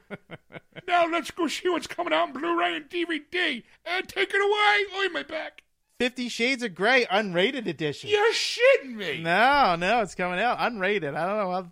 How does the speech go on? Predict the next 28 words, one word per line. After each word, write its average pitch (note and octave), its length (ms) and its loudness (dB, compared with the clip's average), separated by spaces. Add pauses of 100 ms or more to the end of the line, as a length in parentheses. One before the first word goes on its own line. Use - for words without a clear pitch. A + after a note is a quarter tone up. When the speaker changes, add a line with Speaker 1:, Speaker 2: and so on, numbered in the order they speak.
(120)
Speaker 1:
how F3+ 140 -2
fucking E3+ 300 -4
they - 80 -4
Speaker 2:
I, C4 100 2
Speaker 1:
can F3 80 -4
Speaker 2:
you E3+ 60 -6
Speaker 1:
get D#3+ 60 0
Speaker 2:
know D#3+ 80 0
what? - 80 -2
Speaker 1:
unrated, G3 180 2
Speaker 2:
I, - 20 -4
Speaker 1:
but - 160 -6
Speaker 2:
I A#3 220 2
called G#3 460 -4
that F#3 240 -8
shit - 460 -10 (480)
back D#3 320 -4
when D#3+ 120 -10
the D3 60 -12
thea-, D3+ 260 -8
like, C3+ 220 -12 (320)
because C#3 300 -8
they C#3+ 140 -4
were C#3+ 120 -2
always, C3+ 380 -6
was C3 160 -12
it B2 160 -16
rated C3+ 300 -8